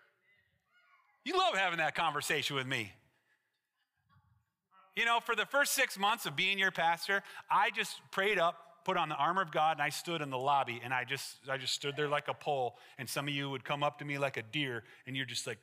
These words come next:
just scraping your antlers on me, and I'm like, "Just, t-, I can take it." Some of you realize I'm a little tougher than just a scrape. But, but the truth is, is I just sat there, I was like, "Dump it on me. Go ahead. Dump it on me. I am ready. Try me.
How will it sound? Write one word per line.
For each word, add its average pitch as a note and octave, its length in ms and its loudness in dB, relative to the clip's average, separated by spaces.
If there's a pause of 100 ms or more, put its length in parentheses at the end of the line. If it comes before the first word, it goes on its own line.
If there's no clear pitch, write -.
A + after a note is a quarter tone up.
(120)
just - 320 0
scraping C#3+ 480 -2
your C3 140 2
antlers C3 380 -2
on A#2 160 0
me, A#2 80 -6
and A2+ 100 -4
I'm A#2+ 80 -6
like, A2+ 280 -2
"Just, - 240 -8
t-, - 140 -10
I A2+ 120 -2
can D3 160 -6
take G#2+ 260 -6
it." A#2+ 160 -8 (960)
Some G3+ 120 -8
of G3+ 60 2
you F3+ 80 2
realize D3 360 4
I'm D3+ 100 -2
a C#3+ 40 -2
little C#3 140 -2
tougher D#3+ 420 0
than B2+ 140 -4
just B2+ 220 -6
a A#2+ 60 -10
scrape. E3+ 340 -2 (280)
But, F3 240 -2
but D3+ 140 -8
the D#3+ 80 0
truth A#3+ 320 0
is, D#3+ 160 0
is C3 100 -6
I D3+ 160 2
just A3 180 -8
sat D#3+ 220 0
there, E3+ 120 0
I - 20 2
was D#3+ 100 -4
like, E3+ 180 -4
"Dump G#3+ 220 -2
it C4 80 0
on C#3 160 2
me. B2+ 140 -4
Go F#3+ 120 0
ahead. G#3 200 0 (380)
Dump G3 380 0
it F#3 260 0
on D#3+ 300 2
me. C3 200 -4
I C3+ 240 2
am C3 240 -4
ready. G#2 360 -2 (760)
Try D#3 300 2
me. A2+ 200 -10